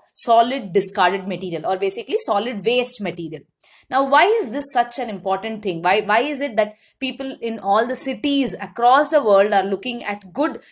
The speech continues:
solid waste management practices or effective solid waste management practices? The reason being,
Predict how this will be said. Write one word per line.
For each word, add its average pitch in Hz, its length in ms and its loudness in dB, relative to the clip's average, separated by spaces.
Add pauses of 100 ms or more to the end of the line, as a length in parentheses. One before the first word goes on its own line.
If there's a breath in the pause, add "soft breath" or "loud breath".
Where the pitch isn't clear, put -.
(220 soft breath)
solid 226 460 2
waste 226 300 2
management 196 420 -4
practices 170 480 -4
or 185 100 2
effective 269 540 -2
solid 214 340 0
waste 208 220 -2
management 175 440 -6
practices? 180 440 -4
The 247 80 -2
reason 339 380 0
being, 180 300 -8